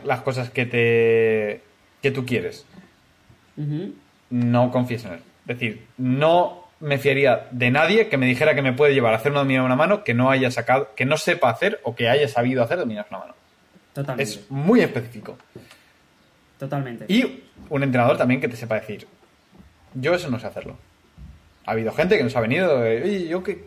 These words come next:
Speaker 1: me gustaría hacer esto". Y hemos dicho, "Lo siento.
Speaker 2: Ese
Speaker 1: Eso
Speaker 2: ámbito no lo
Speaker 1: nosotros no
Speaker 2: abordamos o no por lo
Speaker 1: trabajamos".
Speaker 2: menos ahora, etcétera. Sí.
Speaker 1: Ujú.
Speaker 2: Sí, sí, totalmente.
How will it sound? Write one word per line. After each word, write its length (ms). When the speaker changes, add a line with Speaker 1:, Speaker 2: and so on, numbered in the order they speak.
Speaker 1:
me 100
gustaría 520
hacer 260
esto". 360
Y 60
hemos 160
dicho, 240
"Lo 120
siento. 300
Speaker 2:
Ese 200
Speaker 1:
Eso 120
Speaker 2:
ámbito 220
no 100
lo 100
Speaker 1:
nosotros 240
no 60
Speaker 2:
abordamos 240
o 40
no 20
por 100
lo 80
Speaker 1:
trabajamos". 260
Speaker 2:
menos 280
ahora, 640
etcétera. 460
Sí. 140
Speaker 1:
Ujú. 120
Speaker 2:
Sí, 160
sí, 140
totalmente. 360